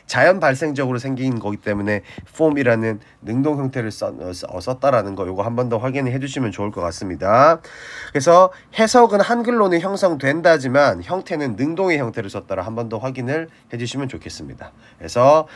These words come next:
어, 육 번, 우리 칠 번 문장까지는 어떤 내용이었냐면, 어, 액체가 차가울 때 그때, 어, 이게 형성이 됩니다. 그리고 대부분의 경우에 팔 번 문장 크리스탈은 또 형성됩니다.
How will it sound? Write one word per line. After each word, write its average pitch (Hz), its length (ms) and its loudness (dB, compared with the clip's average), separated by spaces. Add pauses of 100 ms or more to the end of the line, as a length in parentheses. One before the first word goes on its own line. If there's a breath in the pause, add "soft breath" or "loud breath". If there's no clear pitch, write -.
(220 loud breath)
어, 92 220 4
육 135 180 0
번, 185 180 8
우리 131 180 -2
칠 196 180 -2
번 196 180 6
문장까지는 135 800 2
어떤 151 320 0
내용이었냐면, 120 1160 2
어, 85 140 -8
액체가 110 420 -6
차가울 185 480 -4
때 196 280 -8 (200)
그때, 208 380 -12 (140)
어, 85 280 -8 (280 loud breath)
이게 101 180 -10
형성이 113 380 -6
됩니다. 87 440 -6 (300 loud breath)
그리고 151 240 2
대부분의 214 500 4
경우에 175 300 4
팔 175 180 -2
번 170 140 2
문장 135 500 4
크리스탈은 185 600 0
또 143 160 -2
형성됩니다. 131 840 -2